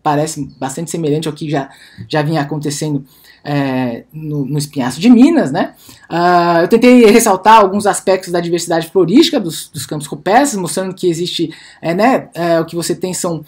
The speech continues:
várias, ah, substituições da composição, né, ao longo do espinhaço, né, e que,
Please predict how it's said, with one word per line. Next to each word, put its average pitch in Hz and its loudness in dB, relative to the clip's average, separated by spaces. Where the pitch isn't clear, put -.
várias, 175 2
ah, 156 0
substituições 240 2
da 185 0
composição, 190 0
né, 226 4
ao 175 4
longo 175 -2
do 160 -4
espinhaço, 165 -2
né, 196 2
e 185 2
que, 202 0